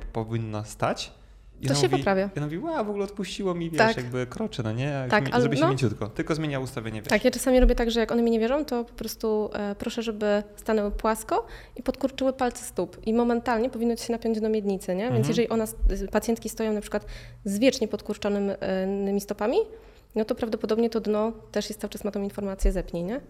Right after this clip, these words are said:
Speaker 1: Mhm. Tak.
Speaker 2: To można sobie tak przećwiczyć.
Speaker 1: Tak, fa-, fajne takie są, e, lifehacki, e, dla, dla osób, bo... e, dużo osób na przykład myślę, że może,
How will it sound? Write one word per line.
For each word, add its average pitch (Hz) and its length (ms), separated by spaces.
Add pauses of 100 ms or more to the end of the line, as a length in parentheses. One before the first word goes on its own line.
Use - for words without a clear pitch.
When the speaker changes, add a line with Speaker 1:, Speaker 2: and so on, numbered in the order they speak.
Speaker 1:
Mhm. 147 320 (800)
Tak. - 300 (300)
Speaker 2:
To 214 80
można 202 280
sobie 190 180
tak - 160
przećwiczyć. - 500
Speaker 1:
Tak, - 280
fa-, 294 220
fajne 226 240
takie 139 180
są, 127 260 (180)
e, 123 260
lifehacki, 117 520 (180)
e, 110 300
dla, 110 260
dla 110 200
osób, 123 300
bo... 113 420 (480)
e, 107 380 (280)
dużo 120 280
osób - 320
na 120 60
przykład - 260
myślę, 117 360
że 120 400
może, 117 580